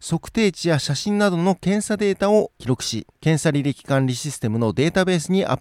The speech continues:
プロードします。それと同時にデータのハッシュ値をブロックチェーンに書き込みます。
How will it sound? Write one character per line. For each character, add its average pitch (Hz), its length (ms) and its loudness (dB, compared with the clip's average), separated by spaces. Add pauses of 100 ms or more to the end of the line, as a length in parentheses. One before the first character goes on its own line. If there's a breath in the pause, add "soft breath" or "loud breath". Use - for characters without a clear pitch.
プ 202 80 -2
ロ 214 80 6
ー 202 40 0
ド 208 60 2
し 101 160 -4
ま 80 80 -6
す。 - 300 -16 (180)
そ - 160 -4
れ 214 80 0
と 226 100 0
同 220 140 4
時 202 140 -4
に 220 280 2
デ 180 180 4
ー - 20 -20
タ 185 100 4
の 175 80 4
ハ 151 160 0
ッ 156 40 4
シ - 160 -4
ュ - 20 -6
値 202 160 4
を 170 80 6
ブ 127 80 2
ロ 180 80 4
ッ 180 40 0
ク - 120 -16
チ 180 100 -2
ェ 170 40 0
ー - 20 0
ン 180 40 0
に 196 80 0
書 139 120 -2
き - 80 -10
込 131 80 -4
み 104 100 0
ま 85 100 -2
す。 - 240 -14